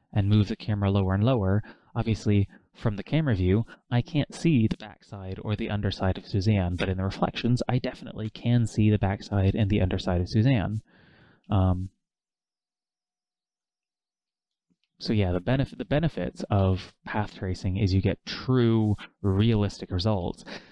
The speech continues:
The downside is it is much, much, much more computationally heavy and much, much, much slower compared to rasterization because of the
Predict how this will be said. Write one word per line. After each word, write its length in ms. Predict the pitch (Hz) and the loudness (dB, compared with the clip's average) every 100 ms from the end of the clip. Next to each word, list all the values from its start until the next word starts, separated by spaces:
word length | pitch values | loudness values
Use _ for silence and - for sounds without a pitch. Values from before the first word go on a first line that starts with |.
| _ | _
The 60 | 135 | -2
downside 500 | 156 160 131 123 123 - _ | -2 -2 -2 -2 -2 -10 _
is 400 | 123 113 104 - _ _ - | 2 2 0 -8 _ _ 0
it 180 | 151 | 2
is 220 | 131 127 104 | 4 2 0
much, 580 | 113 113 123 107 - - | -2 2 2 2 -4 0
much, 320 | 113 110 - | 0 0 0
much 280 | 107 104 - | 0 0 0
more 180 | 101 | 0
computationally 760 | - 104 - - 98 - 95 95 | 2 -2 -4 -8 -8 -6 -4 -2
heavy 420 | 113 120 135 151 - _ _ - | 0 0 0 -2 -6 _ _ -2
and 200 | 110 107 | 0 0
much, 300 | 110 - - | -2 -4 -4
much, 220 | 110 - | -4 -2
much 240 | 104 - | -2 -2
slower 640 | - - 151 120 95 98 - - - | -2 0 2 2 2 0 -2 -12 -12
compared 440 | 107 95 101 95 | -12 -4 -2 -2
to 160 | - 101 | 0 0
rasterization 840 | 98 87 - 95 98 95 - 90 | 0 -4 -2 2 2 2 -2 -4
because 600 | - 101 - - 120 101 - | -4 -4 -4 -2 0 0 0
of 280 | 104 92 | -2 -2
the 440 | - 98 90 87 | -6 -6 -6 -8